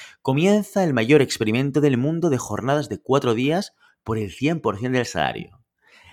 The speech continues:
Las universidades de Oxford, de Cambridge y el Boston College de Estados Unidos han iniciado en Inglaterra un estudio masivo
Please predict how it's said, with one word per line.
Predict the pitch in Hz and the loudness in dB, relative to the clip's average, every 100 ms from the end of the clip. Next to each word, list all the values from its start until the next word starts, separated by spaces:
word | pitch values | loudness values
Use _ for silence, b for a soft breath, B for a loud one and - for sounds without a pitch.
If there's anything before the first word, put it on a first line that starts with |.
| b | b
Las | 120 135 131 | 0 2 2
universidades | 135 139 139 139 160 202 165 | 2 4 2 2 2 2 0
de | 131 123 | 0 0
Oxford, | 139 - 185 175 | 0 0 0 0
de | 107 | 0
Cambridge | 120 135 160 180 - | 0 0 0 -2 0
y | 98 | 0
el | 87 | 2
Boston | 123 147 131 | 0 0 0
College | 113 110 | 2 0
de | 95 | -2
Estados | 104 113 143 | 0 0 0
Unidos | 120 113 160 - b b | 0 0 -2 -6 b b
han | 131 | -4
iniciado | 170 175 170 143 | 0 0 0 -2
en | 127 | -2
Inglaterra | 151 180 160 - 107 123 156 - | -2 0 0 2 0 0 -4 -2
un | 131 | -4
estudio | 127 - 165 160 | -4 -4 -2 0
masivo | 113 - 170 123 107 190 | 0 -2 0 2 2 0